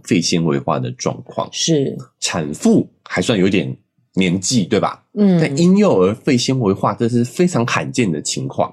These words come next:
Speaker 1: 欸。
Speaker 2: 对啊，而且应该就变成有特定区域性嘛。
Speaker 1: 对。
Speaker 2: 通常这一区的人有，但它不是欸，它是分布。
Speaker 1: 欸，它是全国性的。
Speaker 2: 对。
Speaker 1: 哦，对，我妈注意到了这点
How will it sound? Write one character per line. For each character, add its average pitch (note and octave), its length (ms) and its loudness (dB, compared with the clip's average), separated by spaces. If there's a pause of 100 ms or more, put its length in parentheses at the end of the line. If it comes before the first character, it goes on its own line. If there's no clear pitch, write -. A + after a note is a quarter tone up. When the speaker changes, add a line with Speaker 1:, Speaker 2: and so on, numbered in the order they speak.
Speaker 1:
欸。 - 140 -14
Speaker 2:
对 A3 180 4
啊， D#3+ 140 2
而 A3+ 80 2
且 F#3+ 180 2
应 F#3+ 80 2
该 G#3+ 100 4
就 G#3 100 2
变 G3 120 2
成 E3+ 40 4
有 D3+ 100 2
特 F#3 240 2
定 E3+ 180 2
区 E3 260 0
域 D#3 200 2
性 C3+ 280 0
嘛。 - 320 -8
Speaker 1:
对。 A3+ 120 2
Speaker 2:
通 A#3+ 100 4
常 G#3 100 4
这 B3 120 2
一 A#3+ 120 4
区 A3 220 0
的 F#3 100 4
人 D#3 220 2
有， - 260 -2
但 G#3 100 2
它 G3+ 120 2
不 D#3 160 -4
是 E3+ 160 -2
欸， D3+ 60 4
它 E3+ 100 0
是 F#3+ 80 2
分 G3 280 2
布。 F3+ 200 2
Speaker 1:
欸， G2+ 180 -2 (180)
它 A2+ 100 -4
是 A#2+ 120 4
全 G2 240 0
国 G#2 160 4
性 - 240 0
的。 - 80 -14
Speaker 2:
对。 C#3+ 260 2
Speaker 1:
哦， A#2+ 200 -2
对， C2+ 280 -2
我 D#2+ 200 -4
妈 C#2 180 -2
注 D2+ 160 -2
意 C#2 60 -2
到 B1+ 160 -4
了 B1 80 -8
这 B1+ 120 -16
点 - 200 -12